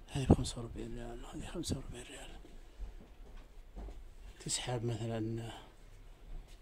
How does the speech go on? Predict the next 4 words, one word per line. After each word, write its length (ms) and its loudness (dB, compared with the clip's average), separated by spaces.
يعني 640 -2
ترفع 300 10
شيء، 500 6
سواء 560 -4